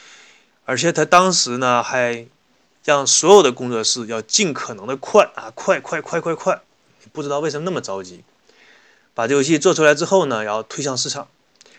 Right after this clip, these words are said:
其实很多大公司呢，说一下那个业界的一些小内幕吧，算是。很多大的游戏公司都会与一些小型的自由工作室进行合作，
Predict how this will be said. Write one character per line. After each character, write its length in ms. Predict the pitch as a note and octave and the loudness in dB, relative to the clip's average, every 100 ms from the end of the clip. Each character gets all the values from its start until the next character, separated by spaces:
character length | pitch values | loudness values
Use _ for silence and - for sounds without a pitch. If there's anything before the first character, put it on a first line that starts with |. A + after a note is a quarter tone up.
| _ - | _ -10
其 180 | - F#3+ | -4 -2
实 320 | G3+ A3 A#3 | 0 2 2
很 300 | - A#2 A#2 | 2 -6 -2
多 120 | E3+ | 0
大 200 | - A3 | 4 4
公 200 | D3+ C#3+ | 4 -2
司 200 | - C3+ | -4 -4
呢， 260 | A#2+ G#2 G2+ F#2+ - _ _ _ | -6 -8 -10 -14 -20 _ _ _
说 280 | - - D#3+ | -6 -2 0
一 80 | E3 | 2
下 220 | D#3 C#3 | 2 -2
那 120 | C3 | -4
个 300 | B2 A#2+ A2 A2 | -8 -8 -8 -4
业 200 | D#3+ C3+ | -2 -2
界 200 | D3+ C3 | -2 -2
的 120 | A#2 | -2
一 120 | B2+ | -6
些 480 | C3 C#3 C#3 C#3+ D3 _ _ _ _ _ _ | -6 -4 -4 -4 -10 _ _ _ _ _ _
小 140 | - A2+ | -18 -10
内 140 | D3+ | -4
幕 180 | F#3+ B3+ | -2 0
吧， 260 | C#3+ G2 - | 0 -2 -4
算 200 | - A#2+ | -12 -8
是。 240 | - A2 - _ - - - - | -8 -10 -20 _ -20 -20 -20 -14
很 180 | C3+ | 0
多 100 | D#3+ | 4
大 140 | A3+ C#4 | 6 6
的 80 | E3+ | 6
游 100 | C3+ | 2
戏 120 | C#3+ | -2
公 200 | D3+ D#3+ | -4 -4
司 220 | D3+ D3+ | -4 -6
都 140 | D3+ E3 | -4 -4
会 260 | E3+ D3+ | -2 0
与 200 | C3+ A2+ | -2 -6
一 60 | C3 | -8
些 520 | C3 C3 C3 B2+ B2 | -6 -4 -2 -4 -6
小 260 | - A2+ F#2+ | -8 -10 -10
型 200 | A#2 C#3 | -8 -2
的 200 | D3 C3+ | -2 -2
自 140 | - | 0
由 140 | C#3 | -2
工 160 | C3+ D#3+ | -2 -2
作 120 | D#3+ | -2
室 140 | D3+ C#3+ | -4 -8
进 120 | D3+ | -8
行 120 | D#3 | -8
合 200 | - A2+ | -8 -8
作， 200 | D#3 | -8